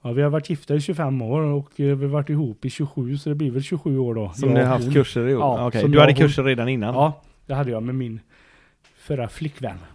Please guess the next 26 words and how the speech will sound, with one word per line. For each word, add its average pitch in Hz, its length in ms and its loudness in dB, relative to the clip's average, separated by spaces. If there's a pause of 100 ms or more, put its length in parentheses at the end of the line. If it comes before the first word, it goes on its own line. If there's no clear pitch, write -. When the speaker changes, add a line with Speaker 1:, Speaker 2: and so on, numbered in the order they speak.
(160)
Speaker 2:
Ah. 110 360 -10
Speaker 1:
Så, 135 200 -6
så 104 120 -8
jag 143 80 -2
har 147 100 0
väl 151 120 -2
hållit 147 220 -4
på 120 200 -4
i 117 640 -4
cirka 110 500 -8
trettio - 480 -10
år 135 140 -2
med 139 140 -2
just - 220 -8
kursverksamhet 113 800 -10
och 117 80 -10
varit 110 160 -12
instruktör. 113 560 -6 (480)
Speaker 2:
I 110 140 -2
fa-, - 280 -4
i 127 180 2
Gammalans? 120 360 -2
Speaker 1:
I - 20 2
Gammalans 104 420 -4
då, 98 120 -10
ja. 85 120 -14